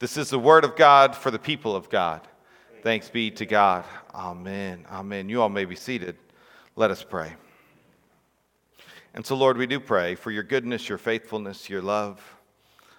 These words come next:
Lord, we, we hear these words, and at times they resonate as being harsh or hard, but Lord, we know that your word is true and it's good for us. So, Lord, may your goodness meet us here.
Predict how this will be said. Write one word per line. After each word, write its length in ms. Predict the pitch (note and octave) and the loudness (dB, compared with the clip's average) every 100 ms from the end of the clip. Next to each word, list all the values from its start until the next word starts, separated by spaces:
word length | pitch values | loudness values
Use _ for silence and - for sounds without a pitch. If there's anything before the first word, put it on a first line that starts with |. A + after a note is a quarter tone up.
| _ | _
Lord, 260 | B2 B2+ A#2 | 2 2 2
we, 160 | A#2+ | -4
we 160 | A#2 B2 | -2 -6
hear 240 | C#3 C#3+ | -2 -2
these 420 | A#2+ A2+ - - - | -2 -6 -8 -16 -6
words, 520 | G#2 C3+ B2 G#2+ G2 | 2 4 4 0 -2
and 100 | G#2+ | -4
at 120 | G#2+ | -2
times 380 | B2 A#2+ A#2 G2+ | 0 0 -2 0
they 120 | A2+ | 0
resonate 540 | G#2 A#2+ A#2+ A2+ G#2+ | 2 0 0 -2 -2
as 100 | G2 | -4
being 280 | G#2 A2 G#2+ | -6 -6 -6
harsh 460 | - - C3 C#3+ - | -4 0 2 0 -2
or 80 | G#2+ | -2
hard, 460 | B2 B2 G#2+ F#2+ | 4 6 4 0
but 100 | A2 | -4
Lord, 280 | A2 A#2 A2 | 0 0 0
we 100 | A#2+ | -2
know 220 | A#2 A2+ | -2 -2
that 100 | G#2+ | -4
your 180 | G#2 A#2 | -4 -4
word 300 | A2 A2 G#2+ | 0 0 0
is 140 | G2 | -8
true 400 | - - B2 A2+ F#2 - - - _ | -12 -6 -6 -6 -12 -20 -20 -20 _
and 120 | A#2+ | -6
it's 160 | A#2 - | -6 -8
good 260 | - C3 - | -4 -4 -2
for 260 | A#2+ A2+ | 0 2
us. 380 | F#2 - - - - | 2 -4 -16 -18 -16
So, 180 | - | -8
Lord, 240 | A#2+ A#2+ A2 | -2 0 0
may 160 | A#2 | -2
your 180 | A2 G#2+ | -2 -4
goodness 580 | G#2 A#2+ G#2 G2+ - - _ - - - _ - | -4 -4 -4 -10 -12 -20 _ -20 -20 -20 _ -12
meet 380 | A2+ C3+ B2+ | -4 -4 0
us 240 | A#2+ G2+ - | -2 -2 -8
here. 280 | - C#2+ | -14 -14